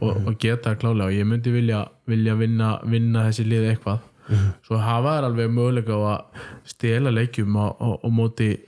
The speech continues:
Speaker 1: liðinu fyrir ofan sig. Þessi tveir leikir á móti Val,
Speaker 2: Já, já.
Speaker 1: þeir voru ekki slæmir. Þeir, eh, þeir voru ekkert langt undan þó að, þó að það komi,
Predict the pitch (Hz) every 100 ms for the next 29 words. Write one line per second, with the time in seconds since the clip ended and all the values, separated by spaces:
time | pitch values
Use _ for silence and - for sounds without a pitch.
0 | _ - 117 117 113 113 113 123 101 101
1 | 107 107 101 110 107 107 - 113 117 120
2 | 123 117 110 120 135 104 131 - - -
3 | - - - - 110 98 120 120 135 123
4 | 117 - - - - _ - 156 - 120
5 | 127 139 98 - - - - - - -
6 | - _ 113 107 65 76 50 - 65 60
7 | - - 90 131 120 127 123 123 127 135
8 | 143 139 120 113 110 120 113 113 - 123
9 | 117 117 113 127 120